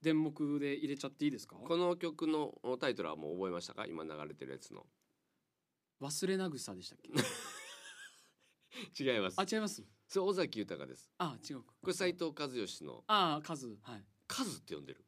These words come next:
Speaker 1: あ、カズ、カズですよね。
Speaker 2: え、カズってよ-、呼ばれてるかな？せっちゃんって呼ばれてんねんけどね。
Speaker 1: せっちゃん？
Speaker 2: ファンの間ではね。
Speaker 1: へー。
Speaker 2: え、まあ、理由はちょっと今言えないんですけど。
Speaker 1: あ、
Speaker 2: 言えないんですよ、
Speaker 1: あ、
Speaker 2: 本当に。
Speaker 1: あ、
Speaker 2: ごめんなさい。
Speaker 1: なるほど。あ、そういうタイプ。
Speaker 2: 時間帯もあるので。
Speaker 1: なるほど。
Speaker 2: はい。
Speaker 1: わかりました。はい。
Speaker 2: あのー、前回、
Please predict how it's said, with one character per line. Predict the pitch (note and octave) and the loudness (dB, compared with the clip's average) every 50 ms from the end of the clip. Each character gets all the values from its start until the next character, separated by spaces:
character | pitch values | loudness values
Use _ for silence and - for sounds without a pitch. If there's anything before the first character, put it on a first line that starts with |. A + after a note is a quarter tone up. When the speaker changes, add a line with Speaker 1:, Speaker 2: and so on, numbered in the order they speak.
| _ - | _ -10
Speaker 1:
あ、 | D#3 | -6
カ | - G#3+ G3 | -2 -2 -2
ズ、 | D#3+ D3 | -2 -2
カ | - G#3 | -4 -6
ズ | F3+ B2+ A2+ | -6 -4 -6
で | G2+ | -10
す | F#2+ - | -10 -12
よ | F#2+ F2+ | -14 -14
ね。 | F#2 F#2 F2 - _ _ _ | -14 -14 -16 -18 _ _ _
Speaker 2:
え、 | - | -10
カ | - - A#3+ | -6 -4 -4
ズ | A3 E3+ B2 | -4 -4 -6
っ | |
て | - - | -2 0
よ-、 | G2+ G2 - - | 0 0 0 -2
呼 | B2+ | -2
ば | B2+ C#3 B2 | -2 -2 -2
れ | B2+ | -2
て | - B2 | -4 -4
る | A#2+ | -4
か | - E2 | -4 -8
な？ | C#2+ B1 - - _ _ | -12 -14 -18 -20 _ _
せ | - - - A#3+ | -8 -8 -8 -8
っ | - _ | -6 _
ち | - | -2
ゃ | G#2 | -2
ん | E2 | -2
っ | D#2 | -2
て | - | -4
呼 | D#2 | -6
ば | C#2+ D2+ | -6 -8
れ | - | -8
て | - C2+ | -10 -12
ん | B1+ | -12
ね | A#1 - | -12 -10
ん | |
け | - | -6
ど | - - | -2 6
ね。 | |
Speaker 1:
せ | - D#4 | 8 8
っ | - - - - | 8 6 0 0
ち | - - | 0 0
ゃ | - | 0
ん？ | F#2+ F#2+ - _ _ _ | 0 -8 -14 _ _ _
Speaker 2:
フ | - | -10
ァ | G2 F#2+ G2+ G2 | -8 -4 -2 -2
ン | F#2+ F2 | 0 0
の | D2+ | -2
間 | D2 D2 C#2 C#2 | -4 -4 -6 -6
で | C2 B1+ | -8 -8
は | A1+ A#1+ C2 | -10 -10 -8
ね。 | C#2 C#2 - | -10 -8 -4
Speaker 1:
へ | - C#3 | 0 2
ー。 | C#3+ D3 D3 D3+ D3 D3 D3 C#3+ C#3+ - C3+ | 6 8 8 8 8 8 6 6 6 4 4
Speaker 2:
え、 | C3+ | 4
ま | B2 B2+ | 2 2
あ、 | |
理 | A#2+ C3 D3 | 2 4 6
由 | D#3 D#3+ D#3 | 6 8 8
は | D#3 C#3+ | 6 4
ち | C#3+ - | 2 0
ょ | |
っ | |
と | A2 G2 | -2 -2
今 | F2 E2+ | -2 -2
言 | F2 G2 G2+ | 0 2 2
え | G2 | 2
な | F#2 D#2+ C2+ | 2 0 -4
い | B1+ | -8
ん | B1+ | -10
で | - | -12
す | - - | -14 -16
け | B1 | -18
ど。 | - - _ _ _ _ _ _ _ - | -18 -18 _ _ _ _ _ _ _ 4
Speaker 1:
あ、 | D#3 | 6
Speaker 2:
言 | E3 | 8
え | F3 | 8
な | E3 C#3 | 8 4
い | A2+ | 2
ん | G2+ | 0
で | F2+ | -4
す | - | -6
よ、 | - G#2+ | -2 -2
Speaker 1:
あ、 | A2 | -2
Speaker 2:
本 | G#2 - | 0 2
当 | - | 0
に。 | F#2 - - | -2 0 2
Speaker 1:
あ、 | F3 E3+ | 4 4
Speaker 2:
ご | D#3+ | 6
め | D#3 | 6
ん | |
な | D#3+ D#3+ | 6 6
さ | D#3+ | 6
い。 | D3 | 4
Speaker 1:
な | C#3 | 2
る | C3+ | 2
ほ | |
ど。 | C#3+ | 0
あ、 | D3+ | 0
そ | D3+ - F3+ E3 | 0 2 4 4
う | D#3+ | 6
い | D#3+ | 6
う | D#3 D3+ | 4 4
タ | D#3 D#3 | 2 0
イ | G2 | 0
プ。 | G2 | -2
Speaker 2:
時 | G2 | -2
間 | F#2 E2+ | -4 -4
帯 | E2+ | -4
も | D#2+ D2 A#1+ | -4 -6 -8
あ | B1+ | -10
る | C#2 C2+ | -10 -10
の | A1+ B1 | -10 -12
で。 | - - - | -14 -12 -2
Speaker 1:
な | - D#3+ D#3 E3 | 4 6 6 6
る | - | 6
ほ | F3+ E3+ D3+ | 2 -2 -2
ど。 | |
Speaker 2:
は | - G3+ | 2 4
い。 | - G#3+ | 4 4
Speaker 1:
わ | E3+ | 4
か | |
り | D3+ | 4
ま | C3+ B2 | 0 -2
し | |
た。 | - A2 | -4 -6
は | G#2+ - D#3+ | -2 0 0
い。 | C3 - - - - - - C4 A#3+ - - | 0 -2 -6 -12 0 4 6 6 6 4 2
Speaker 2:
あ | - C#3+ D3+ | 0 0 2
の | D#3 D#3+ | 4 4
ー、 | D#3 D#3 D#3 D#3 D#3 D3+ D3+ D3+ D3+ D3 D3 D3 C#3+ C#3 C3+ C3 B2 - C3 | 4 4 4 4 4 4 4 6 6 6 4 4 4 2 2 0 -2 -2 2
前 | D#3 E3+ D#3+ | 4 4 4
回、 | - C3+ A#2+ G2+ E2 - | 4 4 2 2 0 -2